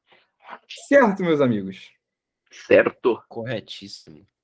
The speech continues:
Speaker 1: Então, muito obrigado pela presença de vocês hoje, cara. Um episódio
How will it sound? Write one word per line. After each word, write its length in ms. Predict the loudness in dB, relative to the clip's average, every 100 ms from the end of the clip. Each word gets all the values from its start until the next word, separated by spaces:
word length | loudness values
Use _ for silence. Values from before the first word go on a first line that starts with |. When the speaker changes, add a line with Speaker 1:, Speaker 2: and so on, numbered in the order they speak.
| _ _ _ _ _ _ _ _
Speaker 1:
Então, 180 | -10 -6
muito 480 | 0 4 4 4 4
obrigado 540 | 4 4 4 2 0
pela 200 | -2 -4
presença 400 | -2 -4 -6 -8
de 80 | -10
vocês 400 | -10 -8 -6 -6
hoje, 240 | -4 -6 -6
cara. 200 | -6 -6
Um 40 |
episódio 560 | -8 -6 -4 -4 -6